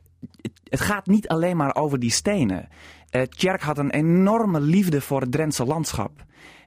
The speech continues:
En, eh, en, en dat is waar onze voorstelling vooral over gaat. Eh, het ging bij Tjerk zelfs zo ver dat hij in visioenen kon zien, eh, naar eigen zeggen, waar, eh, eh, mammoeten en mammoeten, eh, eh, eh, kalveren hebben rondgelopen, eh, eh, hele kuddes hebben rondgelopen en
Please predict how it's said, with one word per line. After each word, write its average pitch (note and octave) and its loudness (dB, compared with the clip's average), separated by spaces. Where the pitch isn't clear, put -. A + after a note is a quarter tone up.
En, C3 0
eh, A#2 -2
en, A#2+ 0
en A#2+ 0
dat E3 -2
is F#3+ -2
waar D#3+ 0
onze C3 -2
voorstelling C3+ -2
vooral B2 -2
over A#2 -2
gaat. A#2 -4
Eh, - -2
het - -6
ging D#3+ 0
bij C#3+ -2
Tjerk D#3+ -2
zelfs C3+ -2
zo D3 -2
ver D#3 -4
dat A#2+ -4
hij B2+ -2
in C3 0
visioenen D#3 2
kon D3+ 2
zien, D#3+ 2
eh, - -8
naar G#2+ 0
eigen A#2 -4
zeggen, A#2+ -2
waar, D3+ 0
eh, C3 0
eh, C3 0
mammoeten D3 2
en C3+ 0
mammoeten, C#3 0
eh, A#2 -2
eh, A2+ -2
eh, A#2 -2
kalveren D#3+ 0
hebben B2+ -2
rondgelopen, C3+ -2
eh, G#2 -2
eh, - -4
hele C3 -2
kuddes F#3 0
hebben C3+ -2
rondgelopen C3 -2
en A2+ 0